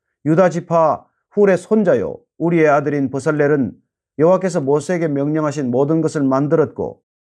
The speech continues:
단 지파 아이사막의 아들 오홀리압이 그와 함께하였으니 오홀리압은 재능이 있어서 조각하며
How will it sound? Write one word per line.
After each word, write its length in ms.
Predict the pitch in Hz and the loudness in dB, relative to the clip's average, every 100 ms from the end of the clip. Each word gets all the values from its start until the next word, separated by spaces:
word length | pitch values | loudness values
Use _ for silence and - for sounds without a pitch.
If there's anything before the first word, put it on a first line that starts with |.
| _ | _
단 220 | 139 160 | -2 -2
지파 420 | 143 143 147 143 117 | -2 -4 0 2 2
아이사막의 480 | 151 170 175 170 | 0 -2 0 0
아들 180 | 156 147 | 2 0
오홀리압이 640 | 123 131 165 170 165 151 | 0 0 0 2 2 0
그와 220 | 139 151 139 | -2 2 2
함께하였으니 880 | 180 190 185 147 123 - 107 90 - _ _ _ | 0 -4 -2 -2 -2 -4 -6 -8 -14 _ _ _
오홀리압은 520 | 143 160 165 156 147 | 0 2 4 2 0
재능이 340 | 127 147 180 175 | -2 0 0 0
있어서 320 | 143 143 139 | -2 -4 -6
조각하며 640 | 127 165 151 - 117 90 | -2 0 0 -2 -6 -6